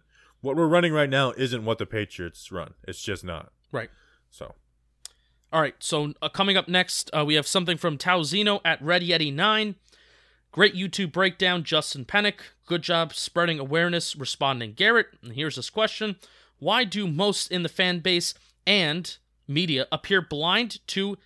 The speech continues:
Speaker 2: his deficiencies?" Uh, I'm guessing this is Jason Garrett. "Why are the Giants beat writers not interrogating Judge about Garrett's performance specifically?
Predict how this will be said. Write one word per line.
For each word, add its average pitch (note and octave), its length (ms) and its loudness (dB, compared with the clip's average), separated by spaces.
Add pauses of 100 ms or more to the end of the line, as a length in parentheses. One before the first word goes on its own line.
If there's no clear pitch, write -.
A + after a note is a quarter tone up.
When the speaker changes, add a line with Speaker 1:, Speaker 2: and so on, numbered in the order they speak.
(120)
Speaker 2:
his F3 320 0
deficiencies?" F3 840 -2
Uh, B2 60 -6
I'm B2 380 -6
guessing C3 300 -6
this C3+ 160 -8
is C3 60 -14
Jason D3 300 -6
Garrett. C#3+ 220 -2 (380)
"Why E3 140 2
are G#3 40 4
the G3 80 -4
Giants G#3 280 -2
beat C#4+ 280 -4
writers D#3 340 0
not D#3+ 260 0 (360)
interrogating E3 640 0
Judge D3+ 340 -2
about D3 280 -4
Garrett's F3 300 2
performance E3 540 -4
specifically? C#3+ 640 -4